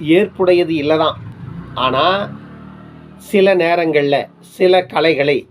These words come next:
எடுக்க வேண்டிய தேவை இருக்கிறது. ஏன்-, ஏன்னா போட்ட விதை, இந்த விதை பயிராயிருக்கு.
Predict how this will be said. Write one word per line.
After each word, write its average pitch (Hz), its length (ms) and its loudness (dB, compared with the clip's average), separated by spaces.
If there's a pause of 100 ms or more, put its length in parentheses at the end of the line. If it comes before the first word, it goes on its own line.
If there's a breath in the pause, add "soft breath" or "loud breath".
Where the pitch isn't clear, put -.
எடுக்க 156 400 0
வேண்டிய 123 400 -4
தேவை 135 320 0
இருக்கிறது. 113 400 -6 (100)
ஏன்-, 131 280 -6
ஏன்னா 180 300 2 (100)
போட்ட 202 400 2
விதை, 160 340 2 (200)
இந்த 185 300 2
விதை 208 380 2
பயிராயிருக்கு. 202 800 2